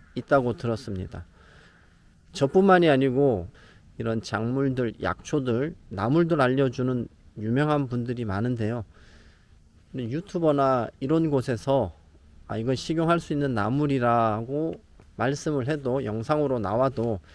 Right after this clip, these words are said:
반드시 알아야 될 것은 이 식물이 내 체질에 맞는지,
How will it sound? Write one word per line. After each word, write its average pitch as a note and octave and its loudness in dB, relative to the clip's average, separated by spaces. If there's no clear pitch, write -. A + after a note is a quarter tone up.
반드시 F3 2
알아야 D3 8
될 A#2 0
것은 A2+ -6
이 C#3 -2
식물이 F3+ 2
내 C#3 4
체질에 E3 -2
맞는지, A#2+ 0